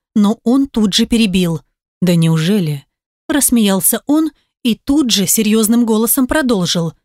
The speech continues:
«Перед тем, как затевать игру, нужно думать о последствиях. Так что жди завтра меня в гости.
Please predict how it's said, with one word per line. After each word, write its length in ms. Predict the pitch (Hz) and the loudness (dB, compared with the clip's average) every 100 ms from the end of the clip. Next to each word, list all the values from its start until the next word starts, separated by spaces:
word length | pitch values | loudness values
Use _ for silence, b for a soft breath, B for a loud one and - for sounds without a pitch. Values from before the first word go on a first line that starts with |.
| _ _ _ _ | _ _ _ _
«Перед 260 | 185 175 165 | -2 -2 -2
тем, 280 | - 175 165 | -2 0 0
как 380 | 180 170 - _ _ _ | -2 -4 -6 _ _ _
затевать 560 | 277 262 - 220 175 - | -2 -2 -2 -2 -2 -2
игру, 380 | 170 170 208 285 _ _ _ | -2 0 0 -2 _ _ _
нужно 420 | 185 185 196 247 269 | 0 2 2 2 2
думать 340 | 202 185 - | 2 0 -2
о 60 | - | -4
последствиях. 880 | 240 - 277 - - 165 160 - _ _ _ - | -2 0 0 -2 -4 -4 -4 -8 _ _ _ -4
Так 200 | 185 - | -4 -2
что 240 | - 190 | -2 0
жди 280 | 180 170 320 | 0 0 0
завтра 380 | 294 277 - 233 | 0 -2 -2 0
меня 300 | 202 185 175 | 2 2 0
в 80 | 180 | 0
гости. 600 | 220 220 - - 170 | -2 -2 -4 -2 -4